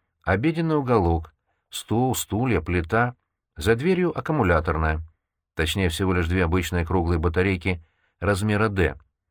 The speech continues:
толстенными колоннами, вздымающиеся у Питера над головой. Вторая дверь ведёт в туалет — совмещённый с душевой. В сундуке морозильники, замороженные продукты в пакетах. Бункер наверняка для того, чтобы прятаться от хищников,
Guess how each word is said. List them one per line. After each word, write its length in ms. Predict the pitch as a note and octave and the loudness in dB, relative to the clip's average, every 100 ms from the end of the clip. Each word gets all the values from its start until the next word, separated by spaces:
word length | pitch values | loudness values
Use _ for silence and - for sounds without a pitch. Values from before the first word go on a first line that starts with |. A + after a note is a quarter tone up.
| _ _ _ | _ _ _
толстенными 640 | - D2+ - F#2 E2+ E2 E2 | 0 0 0 0 2 0 0
колоннами, 680 | F2 F#2 G2+ F#2+ F#2 E2 - _ _ | 0 2 0 0 0 -2 -10 _ _
вздымающиеся 920 | D#2 E2 G2 G2+ F#2+ E2+ - F2+ - | -4 0 2 2 2 0 -2 -4 0
у 80 | F2+ | -2
Питера 380 | E2 F#2+ E2+ F2 | 0 -4 0 0
над 180 | F2 F2 | 0 0
головой. 520 | F2+ G2+ F#2 C#2 B1+ _ _ _ _ _ _ _ | 0 2 0 -2 -6 _ _ _ _ _ _ _
Вторая 440 | - - A2+ F#3 F3 | -18 -2 2 2 0
дверь 260 | D#3+ E3+ | 0 0
ведёт 260 | C#3 C#3 D3 | 0 -2 -4
в 60 | - | -2
туалет — 440 | C3+ A2 F#2 - _ _ _ - | 0 2 0 -2 _ _ _ -8
совмещённый 640 | G2+ G2 G2 - F#2+ F#2 | -2 0 0 0 0 0
с 80 | E2+ | 0
душевой. 540 | F#2 F2+ F#2 F2 E2+ E2 _ _ _ _ _ _ | -2 -2 -2 0 -2 -4 _ _ _ _ _ _
В 60 | - | -6
сундуке 460 | E2 D#2+ E2 F#2 | -2 0 0 0
морозильники, 760 | F2 F#2 F2+ A2 G#2 D#2+ D#2 C#2 _ _ _ - | 2 2 0 -2 -2 -2 -4 -8 _ _ _ -12
замороженные 600 | D2 E2 E2+ E2 E2+ D#2 | -2 2 4 4 2 2
продукты 480 | D#2+ D2+ F#2 - F2+ | 0 0 -2 -2 -8
в 100 | - | -4
пакетах. 560 | F2+ F#2+ F2 F2 - _ _ _ _ _ _ _ _ _ | -4 -2 -4 -4 -10 _ _ _ _ _ _ _ _ _
Бункер 540 | D2 F2+ G3+ F#3 G2 | -4 0 0 2 0
наверняка 500 | E2+ F2+ G2 A2+ C#3 | 2 2 0 0 -2
для 140 | A#2+ A#2 | -2 0
того, 180 | B2 B2 | 0 0
чтобы 260 | A#2 G#2+ | -2 -4
прятаться 500 | F#2 A#2+ A2+ G2 A2+ | 0 0 0 -2 -2
от 80 | G#2 | -2
хищников, 680 | - C#3+ B2+ B2+ B2+ C3 | -2 -4 -2 -4 -4 -6